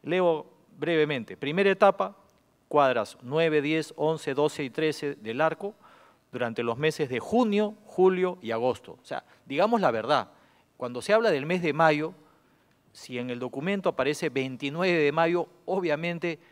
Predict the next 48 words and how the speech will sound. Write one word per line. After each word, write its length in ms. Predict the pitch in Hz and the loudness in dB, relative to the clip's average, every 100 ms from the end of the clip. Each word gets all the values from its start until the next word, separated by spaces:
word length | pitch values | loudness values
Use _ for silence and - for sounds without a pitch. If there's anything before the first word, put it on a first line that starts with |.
| - | -12
el 160 | 131 | -8
mes 120 | 160 160 | -4 -4
de 100 | 151 | -2
mayo 380 | 156 156 151 - | -2 -2 -4 -4
no 140 | 151 | 0
lo 140 | 175 156 | 2 2
podemos 280 | 143 151 131 | -2 -4 -4
tomar 240 | 131 139 | -4 -4
en 140 | 123 | -2
cuenta. 400 | 135 135 101 95 - _ - | -2 -2 -4 -12 -20 _ -6
Tomamos 360 | 131 165 175 | -2 -2 -2
en 120 | 135 | -2
cuenta 360 | 131 156 156 147 _ - | 0 0 -2 -8 _ -8
junio 540 | - 208 156 151 180 - _ _ | 2 2 2 -2 -4 -10 _ _
a 120 | 117 | -10
partir 300 | 123 110 143 | -8 -6 -4
de 100 | 147 | -4
que 120 | 135 120 | -4 -8
se 100 | 113 | -10
entregó 300 | 107 110 123 | -8 -6 -6
el 60 | |
terreno. 420 | 104 98 92 82 _ _ _ _ _ | -8 -12 -14 -18 _ _ _ _ _
Entonces, 380 | - 120 135 - _ _ | -14 -10 -10 -14 _ _
a 160 | 120 135 | -8 -6
esas 220 | 170 160 | -6 -2
cuadras 380 | 185 165 127 113 | 2 4 2 -4
de 60 | |
la 100 | 113 | -6
nueve 260 | 131 165 165 | -2 0 2
a 40 | |
la 120 | 165 | 0
trece, 420 | 156 180 170 185 - - - | -2 -4 -6 -10 -12 -20 -6
junio, 440 | 196 214 202 202 | 0 2 0 -4
julio 400 | - 175 180 175 | -2 0 2 2
y 60 | 117 | 0
agosto, 400 | 117 123 - - | -2 -2 -4 -14
que 120 | 123 | -8
quede 160 | 160 | -6
eso 160 | 175 180 | -2 -2
bien 200 | 151 151 | -2 -4
claro. 380 | - 123 92 87 - _ - _ | 0 0 0 -8 -20 _ -20 _
Segunda 420 | - 156 220 196 | -2 2 2 0
etapa, 460 | 190 202 202 208 - _ _ | 2 0 0 -8 -10 _ _
cuadras 360 | - 151 139 123 | 2 2 2 -2
siete, 340 | 165 180 160 | -2 -4 0
ocho 320 | 160 160 - 139 | 0 0 -2 -2
del 160 | 135 | 0
arco 320 | 185 185 214 | 0 -2 -12